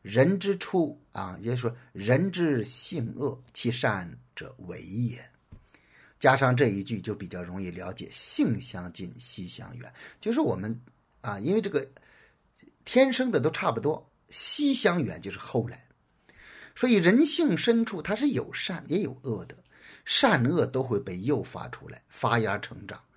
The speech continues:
所以教育的意思是什么？就是如何诱发人心中的善，让它变长大，如何抑制心中的恶。问题是，到底是什么东西将尤达斯心中的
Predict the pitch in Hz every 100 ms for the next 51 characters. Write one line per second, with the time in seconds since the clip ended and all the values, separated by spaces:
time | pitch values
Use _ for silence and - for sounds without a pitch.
0 | _ - - - 175 175 - 320 240 92
1 | 98 87 101 104 180 120 - 95 101 87
2 | - - 110 92 98 175 247 - 98 98
3 | - - - 165 214 131 123 101 92 90
4 | - - 175 175 180 147 120 - 175 123
5 | 117 95 92 113 87 82 - - _ -
6 | 117 123 110 - - - - - _ _
7 | 131 170 185 123 123 247 143 120 104 -
8 | - - 120 110 107 98 - 110 - _
9 | _ _ _ _ - - 127 127 120 -
10 | - - 131 107 92 120 - - - 117
11 | 123 233 254 - 110 - - - - -
12 | 85 92 87 92 98 104 - 139 123 113
13 | 101 92 107